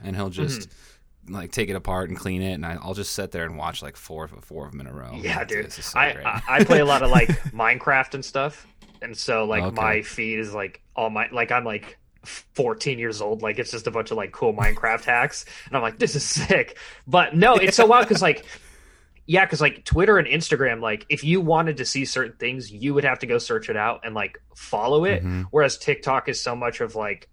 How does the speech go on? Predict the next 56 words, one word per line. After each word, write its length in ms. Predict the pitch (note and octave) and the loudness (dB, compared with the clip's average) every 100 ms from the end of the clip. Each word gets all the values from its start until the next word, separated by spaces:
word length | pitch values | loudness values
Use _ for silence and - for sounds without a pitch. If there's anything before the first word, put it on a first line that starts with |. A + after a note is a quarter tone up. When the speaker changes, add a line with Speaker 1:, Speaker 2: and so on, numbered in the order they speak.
| - | -4
Speaker 2:
"Okay, 260 | D3+ B2 A#2+ | -2 0 0
we're 140 | A#2 | 0
noticing 420 | A#2 A#2 A#2+ B2+ | -4 -6 -8 -10
that 120 | A2+ A2 | -10 -10
you 260 | G#2+ A2+ | -8 -8
like 220 | A2 A2 A2 | -2 -2 -2
these 180 | A2+ - | -8 -4
things." 240 | B2 A2 | -4 -4
It's 180 | C3+ - | -6 -4
creepy, 380 | - F3 G3 C3+ | 2 4 4 0
but 120 | A#2+ | -2
it's 160 | B2 C3 | -4 -4
also, 240 | B2 B2+ | -4 -4
like, 280 | A2+ G2+ - - - | -4 -6 -12 -20 -2
helpful 380 | C#3 D3+ E3 E3 | 0 2 0 0
'cause 140 | C#3+ | 2
then 120 | D3+ C#3 | 0 2
you 100 | C3+ | 0
open 200 | C3+ C3+ | 0 -2
the 120 | B2 | -2
app 180 | B2 A#2+ | -2 -2
and 60 | |
you're 100 | B2 | -2
like, 180 | A#2 A2 | -2 0
"Well, 100 | A#2+ | -2
these 220 | B2+ C#3 A#2+ | -4 -2 -2
are 80 | |
already 200 | A2+ A2+ | -2 -2
things 260 | G#2 A2+ G#2 | -4 -8 -6
that 80 | G2+ | -4
I 120 | G2+ | -4
like, 420 | G2 F#2+ F#2+ - - - | -4 -8 -10 -16 -20 -14
so 200 | - G#2 | -6 -4
I 80 | G#2+ | -4
don't 80 | A2 | -6
have 100 | A2 | -6
to 80 | |
worry 140 | G2+ G2+ | -4 -4
about 120 | G2 | 0
it." 40 | |
Speaker 1:
Yeah, 160 | F#3 G#2+ | 2 2
you 160 | G2 A2 | 2 0
can 160 | A#2+ | 0
filter 500 | G2 - C3+ C3+ A#2+ | -2 -2 -2 0 0
out 240 | G#2 G#2+ G#2 | 0 -2 -4
the, 380 | G2 F2+ F2 E2+ - F2 - F2+ | -6 -6 -8 -14 -20 -20 -16 -10
the 300 | F#2 F2+ F2 | -8 -6 -6
girls 360 | F#2+ F#2+ F#2+ | -4 -4 -4
dancing 540 | - F#2 F2+ F2 E2+ E2+ - - F#2+ | -6 -6 -6 -6 -8 -8 -14 -14 -10
and 160 | F2+ | -8
all 100 | F2 | -6
that 240 | F2 F2+ E2+ | -6 -8 -10
other 180 | F2+ | -10
stuff 380 | F2 - F2 - | -10 -8 -10 -10
that 120 | F#2+ | -8
Speaker 2:
Yeah. 120 | F2+ | -8